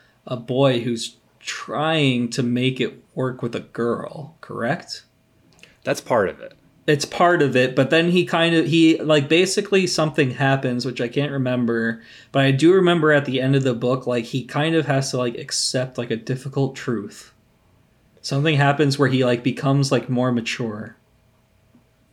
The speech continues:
Speaker 2: Yeah.
Speaker 1: And he, and he has to
Speaker 2: There
Speaker 1: accept that he's, like, not being, like, accepted by the girl.
Speaker 2: That's
Speaker 1: Right?
Speaker 2: part of it. So this
Speaker 1: Yeah.
Speaker 2: might be just you picking up on different things,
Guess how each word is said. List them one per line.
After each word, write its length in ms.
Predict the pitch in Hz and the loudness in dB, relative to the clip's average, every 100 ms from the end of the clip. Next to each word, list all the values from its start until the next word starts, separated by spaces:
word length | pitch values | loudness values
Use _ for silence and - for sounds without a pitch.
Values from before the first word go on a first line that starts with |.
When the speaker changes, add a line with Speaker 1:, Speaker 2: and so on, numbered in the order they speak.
| - | -8
Speaker 2:
Yeah. 360 | 110 123 120 | -2 2 2
Speaker 1:
And 100 | 120 120 | 2 0
he, 200 | 120 139 | -2 0
and 140 | 131 | 0
he 80 | 127 | 2
has 160 | 131 | 2
to 60 | 107 | 2
Speaker 2:
There 80 | 127 | 2
Speaker 1:
accept 400 | - - 135 - | 0 0 0 0
that 120 | 117 | -2
he's, 220 | 120 113 | 0 -2
like, 160 | 117 117 | -2 -2
not 320 | 117 120 - | -2 -2 -2
being, 300 | 120 113 113 | -2 0 0
like, 200 | 110 98 | -4 -8
accepted 580 | 110 - - 117 120 117 | -8 -6 -4 -4 -6 -6
by 120 | 110 | -6
the 100 | 113 | -6
girl. 520 | - 107 90 - 139 _ _ _ _ _ _ _ _ _ _ _ - | -10 -10 -10 -12 -16 _ _ _ _ _ _ _ _ _ _ _ -4
Speaker 2:
That's 220 | 139 120 | -2 -2
Speaker 1:
Right? 100 | 131 | -2
Speaker 2:
part 220 | 117 113 | 2 2
of 120 | 87 | 0
it. 220 | 80 78 _ | -6 -16 _
So 340 | - 107 104 95 _ | -2 2 2 -2 _
this 220 | 98 110 | -4 -2
Speaker 1:
Yeah. 60 | 120 | -2
Speaker 2:
might 260 | 110 95 82 | -2 -4 -6
be 220 | 95 90 | -8 -6
just 380 | 92 80 - - - | -8 -8 -10 -14 -10
you 400 | 95 92 90 - | -6 -6 -8 -8
picking 280 | 101 95 90 | -8 -6 -8
up 160 | 87 | -6
on 140 | 85 82 | -6 -8
different 340 | 85 85 80 | -10 -8 -10
things, 520 | 87 87 82 82 - | -8 -8 -10 -14 -18